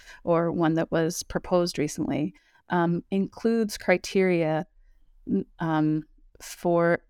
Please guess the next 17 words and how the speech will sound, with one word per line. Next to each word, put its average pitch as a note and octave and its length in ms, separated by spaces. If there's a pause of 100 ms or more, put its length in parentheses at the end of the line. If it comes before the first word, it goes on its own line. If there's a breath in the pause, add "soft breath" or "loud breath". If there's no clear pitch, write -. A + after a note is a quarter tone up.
(120)
newly F#3 640
adopted E3+ 440
materials F#3 640
and F3 180
for E3 120
instruction E3 520
that F3 100
it - 60
has D#3+ 260
to D#3+ 80
be F3 140
culturally E3+ 480
responsive D#3+ 540
and D#3 120
sustaining, G3 540 (1040 soft breath)
alongside G3 800
of D#3 400